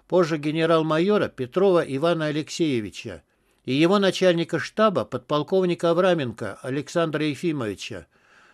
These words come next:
С этим я сталкивался неоднократно.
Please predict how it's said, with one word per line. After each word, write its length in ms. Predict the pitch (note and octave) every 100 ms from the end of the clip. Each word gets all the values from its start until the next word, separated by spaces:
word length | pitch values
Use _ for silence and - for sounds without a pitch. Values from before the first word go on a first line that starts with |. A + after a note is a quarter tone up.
| _ -
С 140 | -
этим 260 | G3+ G3 E3+
я 160 | E3+
сталкивался 720 | - - G3 - F3 D#3+ -
неоднократно. 920 | D#3 D#3 C#3 D#3+ - E3 A#2 A2 F#2